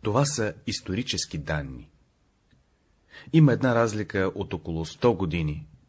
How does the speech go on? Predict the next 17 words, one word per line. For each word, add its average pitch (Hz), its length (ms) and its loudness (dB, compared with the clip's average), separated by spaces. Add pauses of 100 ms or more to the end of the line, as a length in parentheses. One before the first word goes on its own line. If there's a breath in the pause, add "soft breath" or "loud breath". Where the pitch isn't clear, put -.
(960)
но 107 140 0
не 104 120 2
знаят 98 640 -2
точно 76 380 -6
датата. 76 480 -6 (1800 loud breath)
И 123 80 -2
съвременните 117 720 4
историци 104 500 0
не 92 120 0
знаят 98 380 0
кога 98 280 -2
точно 98 420 -4
е 92 60 -2
дошъл 87 380 -2
Христос 87 520 -4
на 92 100 -4
земята. 95 500 -4